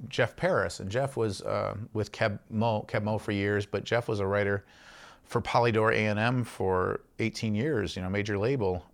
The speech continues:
And, I mean, he wrote three hits for Luther Vandross, Vandross, excuse me.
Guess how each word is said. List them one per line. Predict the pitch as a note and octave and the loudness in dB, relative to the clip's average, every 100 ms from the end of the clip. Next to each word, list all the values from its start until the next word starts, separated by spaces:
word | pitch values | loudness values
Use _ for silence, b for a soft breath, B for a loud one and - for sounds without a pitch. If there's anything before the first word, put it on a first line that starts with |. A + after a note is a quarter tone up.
| - | -6
And, | G2+ G2+ | -4 -2
I | G#2+ | -2
mean, | G#2 | 0
he | A#2+ B2 | 0 2
wrote | G#2+ - - _ _ | 0 0 -8 _ _
three | - A2 | -2 0
hits | G#2 G#2 | 0 0
for | - | -2
Luther | G2+ G#2 F2 | -2 -2 -2
Vandross, | D#2 F#2+ G#2+ G2+ G#2 G#2 G#2+ - - - | -2 -2 -2 0 0 0 -4 -10 -12 -4
Vandross, | G#2+ G#2+ G#2+ G#2+ - | 0 2 2 0 -4
excuse | - G2+ | -8 -6
me. | G2+ | -6